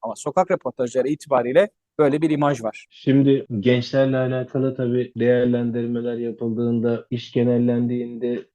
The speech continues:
Speaker 2: nasıl sonuç verir? Yanlış mı konuşuruz, doğru mu konuşuruz tam bilemiyorum. O kadar garip bir şey ki mesela geçenlerde yaşadığım bir şey. Tahtaya bir söz yazıyorum, Atatürk'ün bir sözü,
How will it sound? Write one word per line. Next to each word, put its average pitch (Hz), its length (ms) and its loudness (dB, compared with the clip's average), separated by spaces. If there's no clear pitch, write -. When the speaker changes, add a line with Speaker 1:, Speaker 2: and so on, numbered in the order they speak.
Speaker 2:
nasıl 131 480 -4
sonuç 107 420 -2
verir? 117 640 -4
Yanlış 120 440 0
mı 110 80 -10
konuşuruz, 107 600 -4
doğru 113 240 0
mu 113 120 -4
konuşuruz 113 540 -6
tam 113 240 -2
bilemiyorum. 110 500 -2
O 120 80 -12
kadar 131 440 0
garip 113 520 2
bir 123 60 -6
şey 127 240 -4
ki - 120 -10
mesela 98 380 -6
geçenlerde 107 640 -2
yaşadığım 98 500 -4
bir 98 60 -16
şey. 117 320 -6
Tahtaya 117 440 0
bir 113 60 -2
söz 117 340 2
yazıyorum, 101 520 0
Atatürk'ün 104 580 -4
bir 90 40 -8
sözü, 101 460 -6